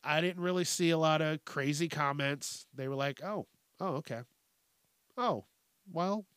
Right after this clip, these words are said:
you know." That's kinda what the comments were. Uh, but, yeah, that, that's fucking wild. Like, I'm surprised that hadn't happened year ago, couple years ago.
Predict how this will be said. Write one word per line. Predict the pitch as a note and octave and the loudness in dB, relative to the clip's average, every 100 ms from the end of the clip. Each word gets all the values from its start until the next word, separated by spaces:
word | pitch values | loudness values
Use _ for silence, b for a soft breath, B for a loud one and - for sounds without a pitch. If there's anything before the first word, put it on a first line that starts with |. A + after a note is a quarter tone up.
| _ _ | _ _
you | F3+ G3+ | -4 -2
know." | B2+ G#2+ B2+ _ _ _ _ _ _ _ _ | -2 -4 -10 _ _ _ _ _ _ _ _
That's | D3+ D3+ | -6 -2
kinda | - F3 D3+ | 4 4 4
what | C#3+ | 0
the | C#3 | 0
comments | D#3+ D3 A#2 G2+ G#2 | 2 2 0 -8 -10
were. | F2 - _ _ _ _ _ _ _ _ _ _ _ _ _ _ _ - | -12 -16 _ _ _ _ _ _ _ _ _ _ _ _ _ _ _ -18
Uh, | F#2 - - | -16 -16 -10
but, | G#2+ D2 _ _ _ _ _ _ _ - | -8 -8 _ _ _ _ _ _ _ -6
yeah, | C#3+ F#3 | -4 -2
that, | A#2+ B2+ - _ _ _ _ _ _ _ _ _ | -2 -6 -10 _ _ _ _ _ _ _ _ _
that's | A#2 A#2+ | -14 -12
fucking | - B2 - | -8 -8 -8
wild. | F2+ B2 C3 F2 _ _ _ _ _ _ _ _ _ - | -10 -8 -10 -12 _ _ _ _ _ _ _ _ _ -2
Like, | C3 | 0
I'm | C3+ F#3+ | 2 0
surprised | - - C#3+ C3+ B2+ | -2 -2 0 2 2
that | C3+ E3 | 2 2
hadn't | D3 A#2 A#2 | 2 -2 -4
happened | B2 A#2+ A#2 A2+ A2 - _ _ _ _ _ _ _ _ _ _ _ _ _ _ _ _ _ _ - | -6 -6 -10 -14 -16 -20 _ _ _ _ _ _ _ _ _ _ _ _ _ _ _ _ _ _ -10
year | C3 F3+ B3 | 0 4 4
ago, | C#3+ A#2+ A2 F2+ F#2+ | 2 -2 -6 -6 -2
couple | F#3+ G#3+ C#3 | -2 -2 -4
years | C3+ C3 A2+ | -2 -2 -4
ago. | A2 G2+ F#2 - | -6 -8 -8 -14